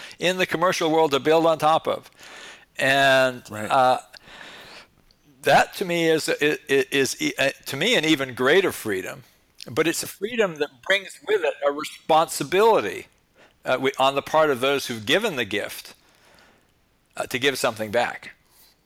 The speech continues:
Speaker 2: Right. I mean, it's trying to leverage both sides of it. I
Speaker 1: Yeah.
Speaker 2: mean, to say that, look, we can leverage, you know, sharing and cooperation and community and,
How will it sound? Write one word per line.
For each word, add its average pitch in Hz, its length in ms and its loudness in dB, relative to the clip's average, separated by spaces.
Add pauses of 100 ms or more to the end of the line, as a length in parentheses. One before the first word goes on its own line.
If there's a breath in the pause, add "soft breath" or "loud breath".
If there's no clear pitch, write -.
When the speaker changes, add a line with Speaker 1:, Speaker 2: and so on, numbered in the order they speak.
(560)
Speaker 2:
Right. 185 160 2
I 175 60 4
mean, 190 140 4
it's 196 120 2
trying 226 280 2
to 190 80 4
leverage 160 380 2
both 151 200 4
sides 196 380 2
of 104 100 -4
it. 90 240 -10
I 151 60 6
Speaker 1:
Yeah. 139 80 4
Speaker 2:
mean, 139 100 4
to 131 120 0
say 139 260 4
that, 139 240 0
look, 180 320 4
we 151 100 6
can 131 220 0
leverage, 143 440 2 (360 loud breath)
you 139 100 -2
know, 123 80 -2
sharing 175 560 4
and 127 160 0
cooperation 156 800 2
and 127 160 2
community 180 720 2
and, 120 380 2